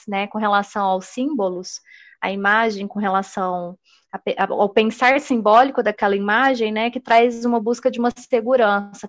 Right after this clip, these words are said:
E as imagens religiosas, querendo ou não, nós não temos, desde a mitologia, <laughs> se a gente parar pra pensar lá no politeísmo, é, são histórias, né, não são divindades que realmente são concretas,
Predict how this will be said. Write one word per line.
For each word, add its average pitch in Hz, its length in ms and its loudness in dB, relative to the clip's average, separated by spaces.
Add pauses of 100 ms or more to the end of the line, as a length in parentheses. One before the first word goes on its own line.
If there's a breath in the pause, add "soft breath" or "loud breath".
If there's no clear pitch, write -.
(100)
E 202 440 -6 (360)
as 208 160 2
imagens 254 520 2
religiosas, 226 720 2
querendo 247 360 -2
ou 196 120 -2
não, 220 520 -2
nós 233 400 2
não 302 240 2
temos, 269 680 0
desde 262 380 4
a 254 40 2
mitologia, 233 560 0
<laughs> - 40 -20
se - 220 2
a 269 40 12
gente 277 440 4
parar 285 420 6
pra 349 200 6
pensar 254 560 4
lá 214 220 6
no 349 120 -2
politeísmo, 240 1200 -2 (560 loud breath)
é, 196 300 4
são 247 180 -2
histórias, 254 680 6
né, 202 240 -2
não 220 160 -4
são 214 340 -6
divindades 202 640 -2
que - 120 -8
realmente 202 500 0
são 214 180 -4
concretas, 196 640 0